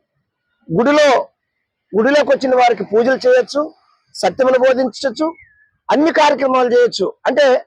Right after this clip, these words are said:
దాని అర్థం ఇంకొక భాషలో ఏంటంటే, మనోనేత్రం ఎలగబడిందని,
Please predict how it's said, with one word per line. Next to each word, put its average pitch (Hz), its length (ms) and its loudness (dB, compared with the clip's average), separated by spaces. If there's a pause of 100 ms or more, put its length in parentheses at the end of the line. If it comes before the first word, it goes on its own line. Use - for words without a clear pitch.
దాని 208 140 0
అర్థం 247 220 0
ఇంకొక 262 400 2
భాషలో 247 380 0
ఏంటంటే, 240 440 -2 (500)
మనోనేత్రం 277 680 0
ఎలగబడిందని, 233 680 2